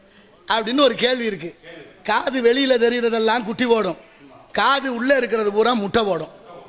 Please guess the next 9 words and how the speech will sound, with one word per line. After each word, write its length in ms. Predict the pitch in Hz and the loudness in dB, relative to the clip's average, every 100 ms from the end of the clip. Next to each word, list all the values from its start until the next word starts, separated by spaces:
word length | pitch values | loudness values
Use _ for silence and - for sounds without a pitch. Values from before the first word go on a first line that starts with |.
| - _ _ - | -20 _ _ -8
தெரியுமா 260 | 226 269 | -6 -4
இல்லையா? 280 | 277 226 185 - - _ - | 0 0 -2 -6 -20 _ -12
இப்ப 320 | 233 - 254 | -10 0 0
நாட்டு 340 | 220 226 285 262 | 2 2 0 0
கோழி 240 | 247 262 | 0 2
வளர்த்தோம், 340 | 233 233 254 269 | 2 0 0 2
நாட்டு 340 | 233 262 262 | 2 4 4
சேவல் 380 | 247 247 247 220 | 6 6 6 4
வளர்த்தோம். 360 | 202 196 - | 2 2 -4